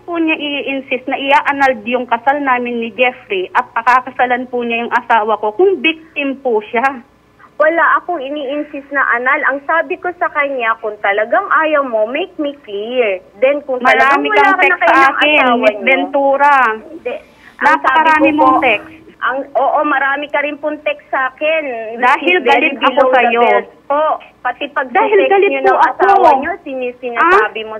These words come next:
Speaker 2: sa akin. Nakaka-, nadidiri na nga ako sa mga text mo eh. Kasi masyadong, kaya kita binlock kasi masyadong mabababaw yung text mo. Nababasa ng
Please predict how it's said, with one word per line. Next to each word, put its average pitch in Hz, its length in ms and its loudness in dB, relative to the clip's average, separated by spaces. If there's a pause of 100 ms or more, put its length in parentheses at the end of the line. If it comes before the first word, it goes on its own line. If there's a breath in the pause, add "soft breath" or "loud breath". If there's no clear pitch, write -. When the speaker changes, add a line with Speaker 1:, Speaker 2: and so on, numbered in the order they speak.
Speaker 2:
sa 220 160 -2
akin. 254 400 -6
Nakaka-, 214 640 -6
nadidiri 254 640 -10
na 254 80 -6
nga 254 240 -4
ako 254 160 -20
sa 269 80 -8
mga 254 200 -4 (120)
text 240 240 -10
mo 302 160 -12
eh. 269 240 -8
Kasi 262 240 -10
masyadong, 226 640 -6 (240 soft breath)
kaya 262 320 -2
kita 277 240 -4
binlock 269 480 -8
kasi 247 320 -8
masyadong 254 640 -4 (240)
mabababaw 226 560 -2
yung 226 240 -6
text 220 240 -10
mo. 294 80 -6
Nababasa 214 640 -4
ng 214 180 -6